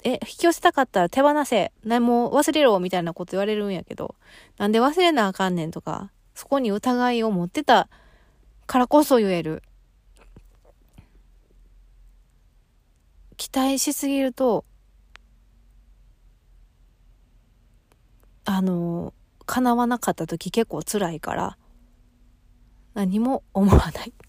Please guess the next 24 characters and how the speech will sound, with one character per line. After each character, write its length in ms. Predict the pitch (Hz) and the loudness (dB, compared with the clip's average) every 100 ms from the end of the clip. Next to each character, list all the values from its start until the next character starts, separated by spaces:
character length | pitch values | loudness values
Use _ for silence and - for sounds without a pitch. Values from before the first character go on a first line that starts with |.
| - - 320 - - _ _ _ | -20 -8 -8 -8 -12 _ _ _
<laughs> 1080 | _ _ - - - - _ _ _ _ - | _ _ -20 -20 -20 -20 _ _ _ _ -14
き 60 | |
っ 20 | - | -6
と 100 | 269 | -6
確 240 | - 339 | -2 0
率 220 | 330 - | 0 0
的 240 | - 294 285 | -6 -4 -4
に 280 | 285 285 - - - _ - - - | -4 -4 -6 -12 -20 _ -20 -12 -2
同 200 | 220 214 | 0 2
じ 120 | 226 | 0
や 100 | 202 | -2
か 120 | 160 | -4
ら、 220 | 156 - - - - - - - - - - - - | -10 -10 -16 -20 -20 -20 -20 -20 -20 -20 -20 -20 -10
起 80 | 214 | -4
こ 100 | 214 | -2
る 100 | 202 | -2
か 100 | 180 | -2
起 60 | 175 | -4
こ 80 | 185 | -4
れ 60 | |
へ 100 | 175 | -6
ん 60 | 180 | -8
か 100 | - | -10
は。 200 | - - | -12 -14